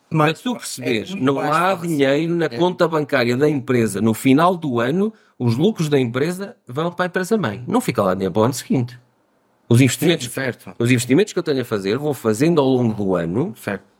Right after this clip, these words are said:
Speaker 2: Chega ao fim, lucro, empresa-mãe.
Speaker 1: Hum.
Speaker 2: Empresa-mãe, sócios.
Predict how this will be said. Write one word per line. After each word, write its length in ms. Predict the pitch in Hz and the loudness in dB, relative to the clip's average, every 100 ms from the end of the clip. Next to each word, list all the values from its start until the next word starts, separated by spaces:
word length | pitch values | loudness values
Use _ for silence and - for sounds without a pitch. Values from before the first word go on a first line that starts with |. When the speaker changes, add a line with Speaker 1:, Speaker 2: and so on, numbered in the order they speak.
| _ _ _ - | _ _ _ -10
Speaker 2:
Chega 360 | - 170 185 | -2 0 2
ao 80 | 156 | 0
fim, 340 | - 165 214 - | -2 -6 -6 -6
lucro, 520 | 135 175 220 233 247 - | -2 -2 -2 -6 -10 -12
empresa-mãe. 720 | 165 - 156 127 101 87 - _ 110 | -8 -4 -2 -2 -2 -4 -10 _ -12
Speaker 1:
Hum. 140 | 101 101 _ _ - | -12 -14 _ _ -2
Speaker 2:
Empresa-mãe, 680 | 117 117 104 131 196 233 240 _ | 0 2 2 4 4 2 -4 _
sócios. 640 | - - 143 110 - 85 | -10 -2 -2 -2 -10 -18